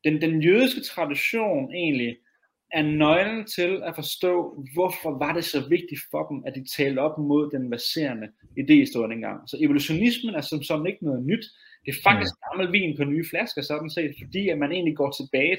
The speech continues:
Speaker 1: til en hedens måde at se verden på, frem for at se verden, som er både er skabt til perfektion, at mennesket er skabt til perfektion, øh, og at verden er skabt perfekt og sammenhængende, sådan set. Og vi
Speaker 2: Mm.
Speaker 1: også er skabt til at deltage og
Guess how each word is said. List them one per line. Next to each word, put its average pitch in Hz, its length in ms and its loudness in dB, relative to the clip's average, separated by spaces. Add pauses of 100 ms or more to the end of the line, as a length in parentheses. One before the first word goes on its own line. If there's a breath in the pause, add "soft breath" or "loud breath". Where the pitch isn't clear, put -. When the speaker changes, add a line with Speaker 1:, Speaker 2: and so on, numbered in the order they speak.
Speaker 1:
til 147 100 -2
en 127 160 -6 (100)
hedens 165 340 0
måde 156 200 2
at 160 60 -4
se 185 140 -2 (240)
verden 147 280 -2 (100)
på, 147 60 2 (600 soft breath)
frem 160 240 4
for 156 80 2
at 143 160 0
se 170 60 4 (100)
verden, 135 320 -4
som 131 160 -6
er 120 160 -6
både 143 140 8
er - 160 -2
skabt 170 320 0
til - 80 -10 (100)
perfektion, 131 640 -4
at 135 80 -4
mennesket 156 540 4
er 131 40 2 (100)
skabt - 240 -8
til - 180 -14
perfektion, 120 520 -10 (580 soft breath)
øh, 135 200 6
og 131 60 4
at 127 140 -2
verden 185 340 6
er 127 60 0 (100)
skabt 139 220 0 (100)
perfekt 139 380 -2
og - 120 -14
sammenhængende, 135 540 -8
sådan - 160 -14
set. 110 200 -10 (840 loud breath)
Og 135 140 6
vi 165 80 8
Speaker 2:
Mm. 147 120 12
Speaker 1:
også - 220 0
er - 100 -8
skabt - 240 0
til 147 80 2
at 143 100 -2 (120)
deltage 156 520 4 (260)
og 117 60 0